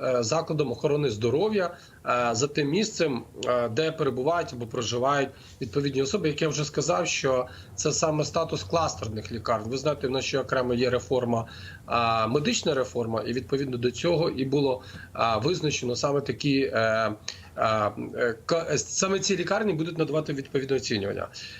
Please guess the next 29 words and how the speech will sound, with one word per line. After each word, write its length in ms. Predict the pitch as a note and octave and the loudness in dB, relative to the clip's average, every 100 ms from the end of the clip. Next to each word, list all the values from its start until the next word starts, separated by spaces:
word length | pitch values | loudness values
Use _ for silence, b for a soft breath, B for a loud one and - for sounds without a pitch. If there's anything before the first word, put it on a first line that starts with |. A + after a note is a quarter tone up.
| B | B
Тобто 420 | - G3 F3+ - C3 | 0 2 0 0 0
головний 500 | - F3 F#3+ A#3+ G3 | 0 0 2 2 2
лікар 440 | C3+ A#2+ C#3 B2 C#3 - | 0 0 0 0 -2 -8
закладу 680 | A#2 C3 A2+ C#3 D3 - - B B - | -2 -2 -2 -4 -2 -2 -4 B B -4
формує 580 | F#3+ F#3+ F3+ F3+ D3+ | 0 0 2 2 2
ці, 420 | C#3+ - D#3 D#3+ C#3+ | -2 -4 -2 -2 0
е, 340 | C#3+ D3 D3+ | 0 2 0
експертні 520 | D3+ - - D3+ D3+ D3+ | -2 -4 0 0 0 0
команди, 500 | D#3 D3 D3 C#3 B2+ | 2 2 2 2 0
вони 340 | B2+ D#3 D3 A#2+ | 2 2 0 -4
є 300 | C3+ C3 D#3 | -6 0 0
різні. 460 | B2+ A#2+ G#2+ C3+ G3 | 2 0 0 2 0
В 60 | G3+ B B B | 0 B B B
залежності 600 | B2+ D#3 A3 G#3 F3 - | -2 2 2 0 -2 0
від 160 | D#3 D#3 | -2 2
того 220 | E3+ E3 | 2 2
захворювання 600 | D3 D3+ D#3+ E3+ D3+ C3 | 2 0 2 2 4 2
або 260 | A#2+ B2+ C#3+ | 2 2 0
тих 280 | C#3+ D3 - | 2 0 0
обставин, 600 | C3+ - D3 B2+ A2+ A2 | -2 0 2 2 0 2
де 100 | B2 | 0
особа 520 | A#2+ - C#3+ B2 G#2+ B B B B - | 0 0 0 0 -2 B B B B -4
вважає, 580 | C3+ G3 - D3+ C3 A#2 | 0 2 2 2 0 -2
що 160 | - | -6
вона 180 | C3 C3+ | -6 -4
має 220 | C#3 C#3+ | -4 -4
право 320 | C#3 D3 C#3+ | -2 -2 0
отримати 420 | D3 D3 D#3 D3+ D#3+ | -4 -4 -4 -2 -2
інвалідність, 540 | D3+ D#3+ E3+ F3 D#3 | 0 0 2 0 -2